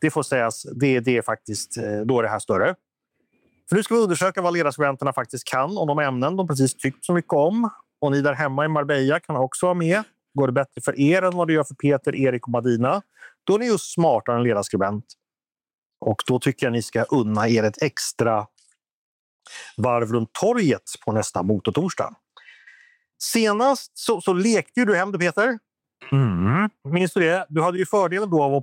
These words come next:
Speaker 1: på plats då.
Speaker 2: Jag hade många fördelar.
Speaker 1: Tove var, var bitter efteråt, men nu är ju då, då Erik och Madina med, med i leken.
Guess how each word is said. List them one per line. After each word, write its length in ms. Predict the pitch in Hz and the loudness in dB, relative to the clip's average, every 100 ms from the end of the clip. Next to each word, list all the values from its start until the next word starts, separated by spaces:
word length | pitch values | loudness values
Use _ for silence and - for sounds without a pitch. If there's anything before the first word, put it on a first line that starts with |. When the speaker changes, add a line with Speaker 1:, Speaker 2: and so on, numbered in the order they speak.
| - | -4
Speaker 1:
på 60 | 127 | -4
plats 500 | 135 185 - - - | -2 -2 -10 -20 -2
då. 300 | 123 131 151 143 127 120 _ _ _ _ _ _ _ _ _ _ - | 2 2 0 -8 -12 -20 _ _ _ _ _ _ _ _ _ _ -4
Speaker 2:
Jag 80 | 113 | 0
hade 140 | 127 | 2
många 340 | 143 120 127 | 2 2 0
fördelar. 520 | 143 101 90 87 85 - - - - - _ - | 0 -4 -4 -4 -4 -6 -12 -20 -20 -20 _ -4
Speaker 1:
Tove 220 | 196 160 190 | -2 2 4
var, 180 | 220 | 2
var 180 | 165 180 | 2 -2
bitter 440 | 165 160 - 202 190 | -2 -6 0 2 2
efteråt, 480 | 180 - 156 196 - - | 0 0 2 2 -2 -2
men 280 | 165 185 190 | 0 0 2
nu 160 | 202 220 | 2 2
är 40 | |
ju 120 | 220 | 2
då, 260 | 202 190 151 | 4 2 2
då 240 | 165 175 | 2 2
Erik 540 | 170 160 156 185 _ 170 | 4 2 2 -2 _ 2
och 220 | 165 151 | 2 2
Madina 300 | 147 151 160 | 0 0 0
med, 200 | 170 160 | 0 0
med 160 | 160 156 | 0 2
i 20 | |
leken. 480 | 151 151 - 180 | 2 0 0 -2